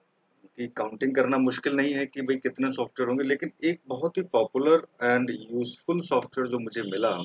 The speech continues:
I, इसकी जो, अ, मुझे कहना चाहिए, अ,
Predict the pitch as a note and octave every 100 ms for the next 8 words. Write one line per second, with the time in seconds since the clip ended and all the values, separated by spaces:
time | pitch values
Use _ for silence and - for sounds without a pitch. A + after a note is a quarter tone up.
0 | F2+ - - _ _ _ _ _ _ -
1 | A#2 - - _ _ _ _ _ A#2+ -
2 | C#3 C3+ C#3 - A2 A2 G#2+ G2 - D#2+
3 | - _ _ _ - G#2+ A#2+ B2 A#2+ B2
4 | B2 B2 A2+ - D#2 D#2 D2+